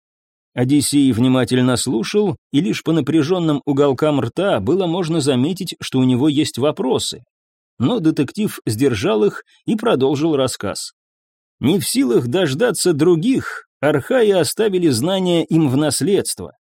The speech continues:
все, что сумели сохранить и передать сквозь полтора миллиарда лет, чтобы вместе наследники отыскали ответ, который древние не нашли в одиночку. А сами архаи перешли в иное состояние бытия", понятия не имею,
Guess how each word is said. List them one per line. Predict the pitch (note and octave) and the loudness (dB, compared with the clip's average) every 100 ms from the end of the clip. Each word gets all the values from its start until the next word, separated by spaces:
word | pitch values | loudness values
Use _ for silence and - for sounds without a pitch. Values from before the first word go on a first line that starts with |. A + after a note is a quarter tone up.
| _ | _
все, | - - A3 | -4 -2 -2
что | - D3+ | -2 -2
сумели | - C3 E3+ E3+ | 0 0 2 0
сохранить | - C3 B2+ C#3 F#3 | 0 -2 0 -2 -2
и | C3 | -2
передать | B2+ A#2+ A#2+ E3+ | 0 0 0 0
сквозь | - C3 D#3+ | -4 -2 -2
полтора | - C#3 B2 A2+ A#2 | 0 -2 0 0 2
миллиарда | B2+ B2 A#2 G#2+ A2+ | 2 2 0 0 0
лет, | D#3 G#3 - _ _ _ _ | 0 0 -4 _ _ _ _
чтобы | - D#3+ D3 C#3+ | -2 0 2 2
вместе | A2+ F#3+ F3 - A#2+ | 2 0 -2 -2 -2
наследники | A#2+ G#2+ F#3+ D#3 D3+ C#3 | -2 -2 -4 0 0 2
отыскали | B2+ C3 - E3 F3+ | 0 -2 -2 -2 2
ответ, | C3+ A2+ A2+ F3+ - | 2 2 -2 -2 -2
который | A2+ B2+ C#3+ C3 | -2 0 2 2
древние | G#2+ B2 D#3+ F3+ F3+ | 0 -2 0 -2 0
не | D#3 | 0
нашли | B2 G#2+ A#2 A#2 | 0 -2 -2 0
в | A#2 | 0
одиночку. | C3+ G3+ G#3+ - F#2 - _ - _ | 0 0 -2 -6 -12 -16 _ -20 _
А | C3+ C3+ | -2 0
сами | - A3 G3 | 0 0 0
архаи | F#3+ D#3+ F3+ F3 D#3+ D3 A2+ - | 0 0 0 2 4 4 0 -4
перешли | - C#3+ D#3 G#3+ B3 | 0 2 0 0 0
в | D#3+ | 2
иное | D3+ C3 G#2+ | 2 2 0
состояние | F#2+ A2 - A#2 B2 A#2+ A#2 | -2 -4 0 0 2 2 0
бытия", | G#2+ B2+ B2+ B2 G3+ G3 - _ _ _ _ | 0 0 2 2 0 -2 -6 _ _ _ _
понятия | B2+ A#2+ C#3+ C3+ B2+ | 0 2 0 0 0
не | A2+ A2 | 2 2
имею, | G#2+ A2 A2+ A2 | 2 0 0 0